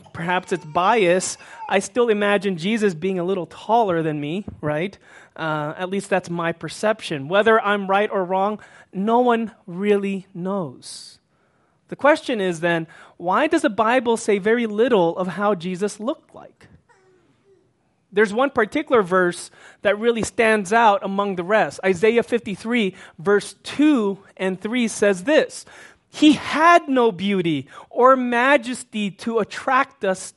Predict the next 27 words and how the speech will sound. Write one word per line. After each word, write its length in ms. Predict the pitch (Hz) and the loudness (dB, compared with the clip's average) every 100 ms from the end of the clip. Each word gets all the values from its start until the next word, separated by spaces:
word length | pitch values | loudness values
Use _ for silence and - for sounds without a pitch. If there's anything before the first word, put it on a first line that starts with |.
| _ | _
to 260 | - 269 294 | -12 -6 -6
him. 460 | - - 139 151 _ _ _ _ _ _ - - | -8 -16 -18 -20 _ _ _ _ _ _ -20 -4
Nothing 560 | 202 262 330 - 339 311 | 0 4 2 4 4 4
in 160 | 294 | 4
his 260 | 247 294 277 | 4 4 2
appearance 800 | - - - 330 320 208 165 - - 202 | -2 -6 0 4 6 4 0 -10 -18 -2
that 260 | 220 220 233 | 2 4 2
we 200 | 269 311 | 0 0
should 380 | - 269 190 - - - | 2 2 2 -2 -18 -10
desire 1040 | 180 254 226 185 233 254 294 320 277 208 170 | 2 2 2 2 0 0 0 2 4 4 2
him. 480 | 151 - 165 127 - _ _ _ _ _ - - | -4 -6 -4 -4 -10 _ _ _ _ _ -20 -6
He 180 | - 285 | 2 4
was 180 | 294 233 | 4 2
despised 1000 | 202 240 - _ 269 277 294 302 285 - | 0 -2 -2 _ -2 2 4 4 2 0
and 180 | 247 | -2
rejected 760 | 240 190 156 269 269 - 262 196 | 0 -2 -2 -2 -2 -4 -8 -2
by 220 | 208 214 | 0 0
men, 480 | 196 196 208 160 143 - - | 0 0 2 0 -4 -14 -8
a 120 | - 233 | 0 0
man 500 | 240 262 277 285 285 | 0 0 2 2 2
of 160 | 240 | -2
sorrows 720 | 202 - 247 226 226 196 175 | -4 -6 -2 0 2 2 0
and 180 | - 220 | -2 -4
familiar 680 | - 233 233 277 294 277 285 | 0 0 2 2 2 0 -4
with 320 | 226 226 - | 0 -2 -2
suffering. 760 | - - - 254 240 196 151 127 - - - | -16 -10 -8 -6 -4 -4 -4 -10 -20 -18 0
Like 260 | 226 240 | 2 2